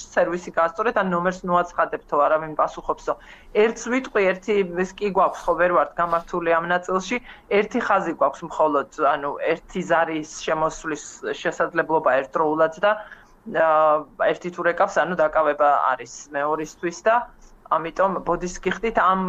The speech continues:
დისკომფორტისთვის. არ ვიცი, ახლა ბატონმა ზურამ და მოახერხა დარეკვა თუ სხვამ,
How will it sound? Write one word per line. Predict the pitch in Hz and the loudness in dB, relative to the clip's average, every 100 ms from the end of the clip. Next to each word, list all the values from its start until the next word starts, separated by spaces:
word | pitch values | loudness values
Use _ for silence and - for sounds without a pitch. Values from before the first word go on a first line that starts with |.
| 185 | 0
დისკომფორტისთვის. | 180 196 - 214 220 277 269 214 190 165 | 0 -4 -2 0 2 2 0 -2 -6 -4
არ | 190 190 | 0 2
ვიცი, | 190 196 165 | 0 0 0
ახლა | 156 165 | 0 0
ბატონმა | 165 165 165 160 | 0 0 -2 -4
ზურამ | 151 170 175 160 151 | -2 0 2 2 0
და | 147 156 | 2 0
მოახერხა | 156 160 160 156 - | 2 2 0 -4 -4
დარეკვა | 127 143 147 - 139 | 0 0 0 -2 -2
თუ | - | -4
სხვამ, | - - 202 | -10 0 0